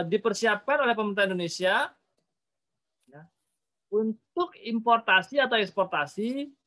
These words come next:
piranti lunak atau barang digital. Piranti lunak itu bisa software, bisa aplikasi, ya, bisa juga e-book, bisa juga apa, lagu, film, gitu ya, yang dalam bentuk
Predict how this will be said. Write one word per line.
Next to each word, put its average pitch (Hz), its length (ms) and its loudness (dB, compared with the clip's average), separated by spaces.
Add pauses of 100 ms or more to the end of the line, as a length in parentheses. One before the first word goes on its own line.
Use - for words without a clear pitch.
(260)
piranti 285 480 2
lunak 262 480 2
atau 196 160 -2
barang 185 400 4
digital. 170 560 2
Piranti 160 320 -2
lunak 170 240 0
itu 220 80 0
bisa 190 240 0
software, 175 720 0
bisa 143 160 -10
aplikasi, 180 1120 -6 (240)
ya, 185 240 0 (320)
bisa 156 240 -2
juga 151 320 0
e-book, 180 800 2
bisa 151 240 -6
juga 175 320 2
apa, 156 160 -2
lagu, 175 800 2
film, 196 640 0
gitu 175 260 -10
ya, 226 220 -2
yang 180 160 -10
dalam 165 240 0
bentuk - 400 -2